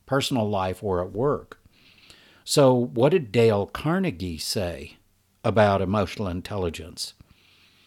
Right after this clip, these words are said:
Well, it wasn't necessarily specifically emotional intelligence, but listen to this quote.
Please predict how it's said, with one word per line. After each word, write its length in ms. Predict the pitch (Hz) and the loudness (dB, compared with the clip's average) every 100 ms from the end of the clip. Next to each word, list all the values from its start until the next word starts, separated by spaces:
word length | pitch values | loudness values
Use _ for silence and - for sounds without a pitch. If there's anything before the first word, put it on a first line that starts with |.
| _ - - | _ -20 -14
Well, 220 | 131 117 135 | -2 0 0
it 80 | |
wasn't 420 | 131 165 - 190 156 | 2 4 4 -2 0
necessarily 880 | 143 - 123 - 131 120 117 104 98 | 0 0 -4 -2 0 2 2 2 -2
specifically 1120 | - - 95 - - 160 - 123 - 107 90 | -4 -6 -6 -4 -2 -2 2 0 2 0 0
emotional 480 | 92 87 - 95 | 0 -4 -4 -6
intelligence, 720 | 87 87 101 92 82 92 87 | -6 -6 -6 -6 -6 -6 -8
but 160 | - 107 | -10 -4
listen 400 | 120 151 - 143 | 0 0 0 -2
to 40 | |
this 220 | 110 104 - | 0 0 -2
quote. 440 | - 92 76 | -6 -4 -6